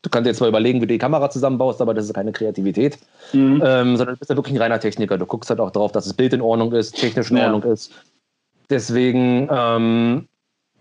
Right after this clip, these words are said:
Speaker 1: du solltest halt einen technischen Hintergrund haben, ein technisches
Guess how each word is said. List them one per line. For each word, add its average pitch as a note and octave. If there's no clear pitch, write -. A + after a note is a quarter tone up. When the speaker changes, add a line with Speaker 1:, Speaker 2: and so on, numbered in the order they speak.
Speaker 1:
du C#3+
solltest E3
halt D#3
einen C3
technischen D3
Hintergrund A#2
haben, G2
ein G2
technisches C#3+